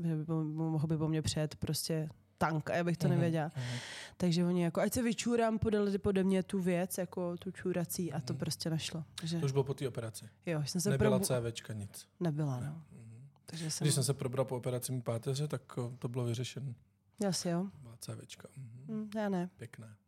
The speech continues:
Speaker 1: Já ne, mě museli teda to
Speaker 2: Hadičky, ze, ze jedna hadička
Speaker 1: A
Speaker 2: jako z páteře, druhá hadička C Včka, hm, dobrý to bylo.
Speaker 1: Hm, to já
Speaker 2: Jsem
Speaker 1: jsem
Speaker 2: byl... takhle celý připojený na té jipce.
Speaker 1: Já jsem byla jako připojená na jipce, taky všechno pípalo,
Speaker 2: Moc
Speaker 1: ale,
Speaker 2: hezký to bylo.
Speaker 1: ale tohle mi neto.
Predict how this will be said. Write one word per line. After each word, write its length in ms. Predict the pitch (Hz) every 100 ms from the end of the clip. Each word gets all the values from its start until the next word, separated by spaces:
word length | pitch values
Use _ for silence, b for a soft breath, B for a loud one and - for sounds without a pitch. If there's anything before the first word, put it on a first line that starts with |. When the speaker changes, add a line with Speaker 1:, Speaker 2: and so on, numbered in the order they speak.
| _ -
Speaker 1:
Já 140 | 185
ne, 160 | 180 175
mě 160 | 185
museli 400 | 180 170 185 175
teda 200 | 170 170 170
to 60 |
Speaker 2:
Hadičky, 540 | 123 120 180 160 117 104
ze, 160 | 127 127
ze 120 | 123
jedna 200 | 127 123
hadička 340 | 123 120 208 175
Speaker 1:
A 40 |
Speaker 2:
jako 160 | 107 127
z 60 |
páteře, 520 | - 165 156 147 135
druhá 260 | 123 120 113
hadička 480 | 113 110 101 - 113 _ B B B
C 300 | - 139 131
Včka, 300 | 131 - 123
hm, 280 | 147 160 170 165
dobrý 260 | 135 123
to 120 | 117
bylo. 300 | 120 117 110 - _ _ _
Speaker 1:
Hm, 200 | 175 165
to 100 | 165
já 60 | 170
Speaker 2:
Jsem 120 | 143
Speaker 1:
jsem 60 | 127
Speaker 2:
byl... 120 | 123
takhle 280 | 120 120 120
celý 240 | - 110
připojený 520 | - 160 147 139 135
na 120 | 127 117
té 120 | 123
jipce. 480 | 135 - - 135 143 B B
Speaker 1:
Já 120 | 202
jsem 140 | 233 269
byla 200 | 311 302
jako 180 | 247 254
připojená 560 | - 214 220 220 233
na 100 | 220
jipce, 280 | 208 196 -
taky 220 | 208 -
všechno 380 | 190 202 175 196
pípalo, 400 | - 202 208 214
Speaker 2:
Moc 80 | 202 202
Speaker 1:
ale, 160 | 196
Speaker 2:
hezký 160 | 202 117
to 140 | 113
bylo. 140 | 107 107
Speaker 1:
ale 160 | 196 196
tohle 280 | 185 190 190
mi 140 | 202
neto. 320 | 190 180 143